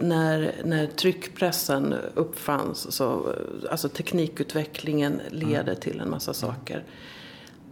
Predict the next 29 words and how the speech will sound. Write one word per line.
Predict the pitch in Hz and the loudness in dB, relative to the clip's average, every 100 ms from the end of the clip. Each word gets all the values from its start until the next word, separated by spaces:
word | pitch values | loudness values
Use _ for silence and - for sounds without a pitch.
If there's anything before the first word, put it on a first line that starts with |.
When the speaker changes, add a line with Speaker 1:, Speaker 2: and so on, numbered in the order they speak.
| - | -2
Speaker 1:
Det | 190 196 | 2 2
finns | 220 247 254 | 6 6 6
en | 214 | 4
aspekt | 196 - 240 233 - | 4 2 -2 -2 -4
av | 170 | -2
det | 160 | 0
där | 160 | 0
som | 160 156 | 2 2
jag | 180 | 2
också | 175 131 | 0 -4
har | |
tänkt | 135 151 143 151 - - | -2 0 0 0 -4 -8
på, | - | -2
och | 143 - - 175 | 0 0 0 0
det | 170 170 165 | 4 4 4
är | - | 2
att | 160 156 - - - - - | -2 -4 -10 -16 -16 -8 0
vi | 185 | 2
också | - 190 - - | 2 0 -2 -4
blir | 160 175 - | 0 0 2
inordnade | 208 190 180 240 247 196 156 139 160 - - | 4 4 4 4 4 4 0 0 0 -2 0
i | 165 160 - | 2 2 2
ett | - - | -2 -4
system | - 156 151 - - - - 85 95 196 - - - - | -4 -2 -2 -2 0 0 0 0 2 0 -4 -14 -12 0
där | 165 | 2
vi | 160 | 4
lär | 160 160 156 151 | 4 4 2 0
oss | 143 - - - | -2 -4 -6 -6
att | 143 - - | -6 -8 -18